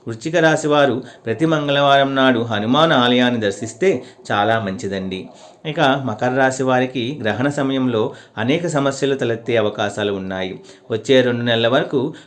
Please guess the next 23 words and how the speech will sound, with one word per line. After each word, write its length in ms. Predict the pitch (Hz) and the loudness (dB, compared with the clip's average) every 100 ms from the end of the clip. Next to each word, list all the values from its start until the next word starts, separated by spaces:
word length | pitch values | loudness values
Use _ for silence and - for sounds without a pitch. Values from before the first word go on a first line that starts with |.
| - | -2
కొంచెము 420 | 139 175 180 135 120 127 | 0 2 0 2 0 -2
కష్ట 220 | 117 - | -6 -6
సమయంగా 540 | 135 139 135 127 127 123 | -4 -2 0 0 2 0
భావించాలి. 720 | 107 101 101 95 95 95 92 - - - | 0 -2 -4 -2 -2 -2 -6 -14 -20 -8
డబ్బంతా 560 | 110 101 139 135 127 127 | -4 -2 -2 0 0 0
నీళ్ళలా 400 | 113 113 123 127 123 | 0 0 2 0 0
ఖర్చయిపోతుంది. 800 | 101 - 139 120 104 104 95 95 - - - | -4 2 0 2 -2 -2 -6 -8 -12 -20 -12
ఎన్నో 260 | 104 107 117 113 104 | -6 -2 -2 0 -2
ఆర్థిక 280 | 107 139 143 | -2 -2 -2
సమస్యలు 460 | 139 131 127 123 120 104 | 0 -2 -2 -2 0 0
ఏర్పడతాయి. 580 | 98 95 95 95 92 95 - - - | -2 -6 -4 -4 -4 -6 -14 -20 -4
భార్యాభర్తల 640 | 107 117 135 - - 127 | -2 4 4 4 0 -2
మధ్య 440 | 120 113 123 113 131 - - | 0 -2 2 0 0 -8 -6
తరచూ 320 | 113 117 127 117 131 - - 104 | 0 0 0 -2 -4 -8 -10 -4
గొడవలు 360 | 110 147 156 120 | 2 4 6 4
అనేవి 360 | 110 110 110 101 - - | 2 0 -2 -4 -6 -10
జరుగుతూ 460 | 107 101 107 113 | -6 -6 -4 -2
ఉంటాయి. 440 | 104 98 98 98 95 - - - | -2 -2 -2 -2 -2 -8 -20 -10
మనశ్శాంతికి 800 | 107 151 - 143 135 131 117 117 110 | -6 -4 0 -2 -2 -6 -6 -6 -4
కరువవుతుంది. 680 | 98 98 98 101 98 98 92 - - 107 | -2 0 0 -2 -6 -6 -6 -14 -14 -6
అనారోగ్య 600 | 110 147 165 147 143 131 | 0 2 4 2 0 0
సమస్యలు 500 | 113 110 113 120 113 | 0 -4 -2 -4 -2
కూడా 300 | 110 110 | -2 2